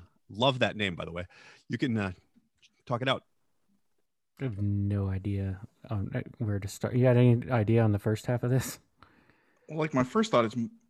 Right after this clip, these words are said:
Speaker 3: Mike Tice, but I d-, I don't know if that works. And I don't know what his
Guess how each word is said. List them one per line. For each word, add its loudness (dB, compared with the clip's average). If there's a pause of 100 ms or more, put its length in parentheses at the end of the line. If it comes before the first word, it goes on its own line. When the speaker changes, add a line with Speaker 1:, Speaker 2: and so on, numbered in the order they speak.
(360)
Speaker 3:
Mike -2
Tice, -4
but -6
I -2
d-, -8
I -4
don't -2
know -4
if -16
that -2 (260)
works. -8 (1300)
And -14
I -4
don't -6
know -8
what -6
his -8